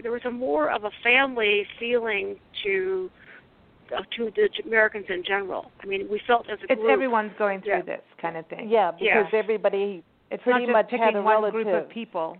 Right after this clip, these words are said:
Speaker 2: You know,
Speaker 3: Right.
Speaker 2: it's, it's every
Speaker 1: Right.
Speaker 2: well, that in South Africa,
Speaker 3: Mm.
Speaker 2: um, the military side of things, where it, it, you, you came out of high school as a, as a, as a guy, and you had to serve for two years in the military, and that
Speaker 1: Mm-hmm.
Speaker 2: meant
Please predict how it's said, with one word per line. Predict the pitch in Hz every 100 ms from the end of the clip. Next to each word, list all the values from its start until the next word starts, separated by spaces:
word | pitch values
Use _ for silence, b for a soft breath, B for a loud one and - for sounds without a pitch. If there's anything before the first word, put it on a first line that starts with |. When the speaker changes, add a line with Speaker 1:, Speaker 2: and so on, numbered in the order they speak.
| -
Speaker 2:
You | 208
know, | 190
Speaker 3:
Right. | 185 165
Speaker 2:
it's, | 208 208
it's | 202
every | 220 220
Speaker 1:
Right. | 202 127 -
Speaker 2:
well, | 359
that | 349 349
in | 302 294
South | 294 277
Africa, | 285 311 302 294 208 208 -
Speaker 3:
Mm. | 202 208 190 180
Speaker 2:
um, | 214 208 202 196
the | 208
military | 214 240 - 240 185 180
side | 190 180
of | 180
things, | 185 185 190
where | 190 190 190
it, | 196 196
it, | 220 208
you, | 202 196
you | 196 208
came | 247 214
out | 196
of | 180 165 - -
high | - 202 240 -
school | 196 170 170 -
as | 175
a, | 180 -
as | 180 170
a, | 170 170
as | 180 170
a |
guy, | 165 196 262 190 180 B B B B -
and | 190 185 185
you | 190 233 254 226
had | 185 208 202
to | 196
serve | - 262 202
for | -
two | 180 240
years | 226 214 185 180
in | 196
the | 190
military, | 240 233 - 175 160 185 B B B B -
and | 196 190 185
that | 262
Speaker 1:
Mm-hmm. | 220
Speaker 2:
meant | 294 233